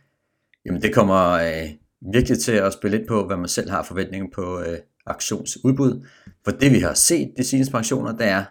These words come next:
at selvom der måske har været god appetit, som der har været nu op til aktionerne, så kan der sagtens ske spændudvidelser på aktionerne. Det har specielt været gældende jo i de etårige flexer. Så det bliver rigtig interessant at se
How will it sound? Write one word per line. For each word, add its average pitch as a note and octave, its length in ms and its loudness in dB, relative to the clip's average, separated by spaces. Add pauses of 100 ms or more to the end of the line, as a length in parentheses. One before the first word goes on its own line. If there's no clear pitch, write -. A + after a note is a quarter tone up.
(120)
at - 100 -8
selvom A2+ 220 0
der G2 60 0
måske F#2+ 200 -4
har F#2 60 -2
været F2+ 200 -2
god A#2 180 0
appetit, C3 420 0
som F#2 140 -6
der F2 80 0
har D2 80 0
været D#2 160 -4
nu C3 320 2 (120)
op C3+ 180 0
til D#3+ 80 0
aktionerne, C3+ 460 0 (320)
så - 200 -2 (100)
kan - 240 -4
der G2+ 100 -2
sagtens - 580 -4
ske - 320 -4 (500)
spændudvidelser F#2 1000 -6 (240)
på F#2 280 -4 (220)
aktionerne. E2+ 520 -6
Det F2+ 40 -10
har F2+ 60 -4
specielt F2 460 -6
været E2 220 -6
gældende F2 280 -4
jo F2 320 -6
i F2 200 -6
de F2 180 -8 (500)
etårige E2 460 -2
flexer. - 460 -6 (640)
Så E2+ 240 0 (320)
det C3+ 100 6
bliver C3+ 220 4
rigtig C#3 160 6
interessant C3 320 0
at A2 80 -2
se - 220 0